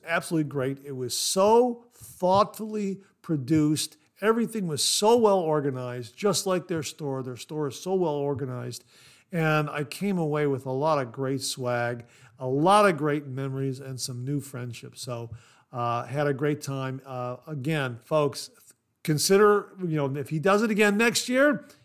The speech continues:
hey, sign up and get over there 'cause it really was a really, really good time.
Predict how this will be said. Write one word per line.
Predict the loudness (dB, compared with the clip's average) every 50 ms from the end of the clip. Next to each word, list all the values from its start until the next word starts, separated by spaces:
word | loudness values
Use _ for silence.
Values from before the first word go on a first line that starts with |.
| -4
hey, | 0 2 4 4 4 2 -2 -10 -14
sign | -14 -10 -6 -4 -2 0 0 2
up | 2 0 0 -2 -6 -10
and | -8 -8 -2
get | 0 2 4 4
over | 4 4 4 2
there | 2 2 2 0
'cause | 0 -2 -4 -4 -4
it | -6
really | -6 -4 -2 -2 -2 0
was | 0 0 0 0 0 -4 -8 -10
a | -8 -6 -6
really, | -4 -4 -4 -2 -2 -2 -2
really | -2 -2 -4 -6 -6
good | -6 -8 -8 -10 -8
time. | -8 -8 -8 -8 -8 -10